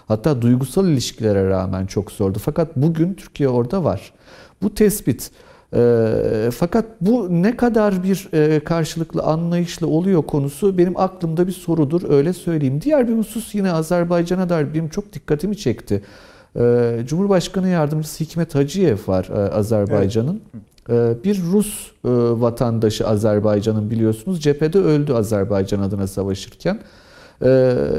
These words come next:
Speaker 1: ve, e, çok etkileyici, e, açıklamalar yaptı Azerbaycan tarafı. Hani tüm dünyaya gerçekten diplomasi dediğim şey tam da bu. E, Azerbaycan vatandaşı fakat Rus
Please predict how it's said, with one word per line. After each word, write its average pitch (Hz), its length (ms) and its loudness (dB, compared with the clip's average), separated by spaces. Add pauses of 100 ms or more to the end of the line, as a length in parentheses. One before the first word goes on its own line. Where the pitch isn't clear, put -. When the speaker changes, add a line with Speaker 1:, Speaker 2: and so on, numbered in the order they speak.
(140)
Speaker 1:
ve, 202 280 4
e, 156 280 0
çok - 360 -6 (260)
etkileyici, 190 960 0
e, 127 360 0
açıklamalar 143 720 0
yaptı 110 360 0
Azerbaycan 107 720 0
tarafı. 104 300 -2
Hani 123 120 -2
tüm 180 280 -2
dünyaya 127 460 2
gerçekten 160 640 -2 (400)
diplomasi 156 560 0
dediğim 147 360 0
şey 156 220 -4
tam 151 320 -2
da 156 180 0
bu. 214 180 0 (400)
E, 127 420 2
Azerbaycan 165 840 2
vatandaşı 175 580 0
fakat 170 460 -4
Rus 160 400 0